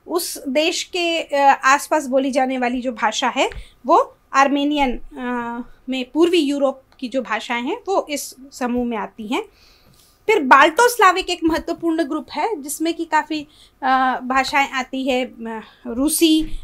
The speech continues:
लाटविया, अ, ल-, अ, लिथुआनियन, ये सारी भाषाएं जो पू-, पहले सोवियत संघ के में शामिल जो देश थे, अब आज अलग हो गए हैं, रूस से अलग हो गए हैं, रशिया से अलग हो गए हैं, उन देशों की, लगभग सभी देशों की भाषाएं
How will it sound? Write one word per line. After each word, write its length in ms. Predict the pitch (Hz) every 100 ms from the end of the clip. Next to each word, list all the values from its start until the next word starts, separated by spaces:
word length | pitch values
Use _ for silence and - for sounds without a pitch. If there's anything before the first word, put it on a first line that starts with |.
| -
लाटविया, 640 | 262 254 269 294 302 277 269
अ, 60 | - _ _ -
ल-, 300 | 254 226 247
अ, 600 | 247 254 247 240 247 240
लिथुआनियन, 840 | 254 285 269 285 285 277 277 277 - 294
ये 180 | 294
सारी 280 | 285 320 339
भाषाएं 440 | 262 254 - 247 233
जो 120 | 269
पू-, 760 | 233 262 226 _ 247 277 285
पहले 420 | 254 311 339 370 349 - - _
सोवियत 440 | - 330 330 381 381
संघ 340 | - 415 403 392 -
के 300 | 311 302 294 - - 269
में 340 | 262 277 285
शामिल 440 | 277 294 269 294 262
जो 120 | 285
देश 400 | 233 269 277 -
थे, 80 | 294
अब 160 | 262 240
आज 280 | 240 247 -
अलग 240 | 269 302
हो 120 | 285 247
गए 220 | 240 240
हैं, 160 | 240
रूस 380 | 233 254 254 247
से 100 | 254
अलग 240 | 240 240 240
हो 80 |
गए 160 | 226 240
हैं, 140 | 247
रशिया 300 | 226 - 262
से 140 | 254 247
अलग 200 | 233 226
हो 120 | 233
गए 120 | 226
हैं, 160 | 233 571 _ _ _ 349
उन 200 | 370 320
देशों 300 | 330 320 320
की, 80 |
लगभग 280 | 311 294 330
सभी 320 | 330 349 359
देशों 280 | 285 262 294
की 140 | 254 254
भाषाएं 460 | 226 220 254 302